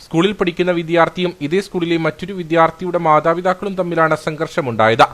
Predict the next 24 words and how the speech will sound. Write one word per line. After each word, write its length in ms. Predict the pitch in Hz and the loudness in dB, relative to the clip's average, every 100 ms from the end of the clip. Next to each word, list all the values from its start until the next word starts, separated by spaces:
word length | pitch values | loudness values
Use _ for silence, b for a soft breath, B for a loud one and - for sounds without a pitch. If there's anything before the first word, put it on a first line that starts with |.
| b b b b | b b b b
ഇരു 140 | 131 180 | -2 -2
കൂട്ടരും 380 | 180 147 170 | -2 -4 -4
തമ്മിൽ 280 | 170 156 165 160 | -4 -4 -2 0
പരസ്പരം 440 | 143 - 180 170 165 | 0 0 -2 -2 0
കയ്യാങ്കളിയും 600 | 147 151 175 175 175 165 | 0 0 -2 -2 -2 0
വാക്കുതർക്കവും 760 | 151 143 - 185 175 170 143 113 | 4 2 2 -4 -4 -4 -4 -2
ഉണ്ടായി. 360 | 107 113 135 127 B B B | 2 2 2 -2 B B B
ഇതിനിടയിൽ 500 | 127 127 185 165 160 156 | -4 0 0 0 -2 -4
വിദ്യാർത്ഥി 520 | 131 131 160 165 175 - - | -8 2 2 2 -4 -8 -6
കുരുമുളക് 380 | 151 180 175 | -4 -4 -4
സ്പ്രേ 260 | 170 - 175 160 | -6 -2 -2 -2
പ്രയോഗം 400 | 151 151 160 185 | -4 -2 -2 -4
നടത്തിയെന്നാണ് 640 | 185 151 - 190 185 175 165 - | -2 -4 -2 -4 0 2 2 0
പോലീസ് 320 | - 151 180 175 | -4 -4 -2 -6
നൽകുന്ന 280 | 156 151 | -4 -4
വിവരം. 300 | 113 107 127 135 - b b - | -2 2 2 2 -2 b b 2
കുരുമുളക് 400 | 180 202 240 247 | 4 4 0 -2
സ്പ്രേ 280 | - 240 240 214 | -2 -2 2 2
കയ്യിൽ 240 | 185 202 | 0 -2
പിടിച്ച് 440 | 202 214 190 202 190 | -6 -8 -2 0 2
ഇരുവിഭാഗവും 760 | 156 196 202 170 175 180 202 | 2 0 -4 2 2 2 -4
തമ്മിൽ 280 | 202 202 190 | -2 -2 0
നടന്ന 320 | 190 185 185 170 | 0 2 2 2
കയ്യാങ്കളിക്കിടെ 760 | 170 170 175 190 185 180 175 | 0 0 0 -2 -4 2 2